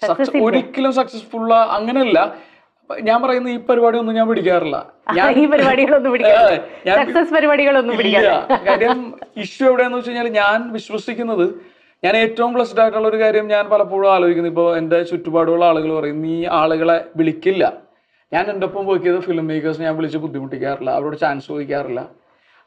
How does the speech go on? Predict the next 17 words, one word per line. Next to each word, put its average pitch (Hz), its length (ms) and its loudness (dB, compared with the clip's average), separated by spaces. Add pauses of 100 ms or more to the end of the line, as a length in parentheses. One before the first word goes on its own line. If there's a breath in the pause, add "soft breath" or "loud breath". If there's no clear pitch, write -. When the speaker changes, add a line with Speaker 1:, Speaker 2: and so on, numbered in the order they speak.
(160)
Speaker 2:
അവർക്കറിയാലോ 220 800 2 (100)
ഞാൻ 180 160 0
എന്താ 165 220 0
വർക്ക് 151 180 -2
ചെയ്യണേന്നല്ലേ. 135 500 -10 (480)
അപ്പോ 156 220 0 (240)
പിന്നെ 175 200 0 (160)
ഞാൻ 175 260 2 (160)
എനിക്ക് 180 240 -4
വേണ്ടിയിട്ട് 185 320 -2
പ്രൊജക്ട്സ് 170 340 -2
ഉണ്ടാക്കാറില്ല, 165 540 0 (200)
ഞാൻ 165 120 0 (160)
പി 175 100 -6 (180)
ആർ 165 100 4 (140)
വർക്ക് 165 260 0
ചെയ്യാറില്ല, 160 420 2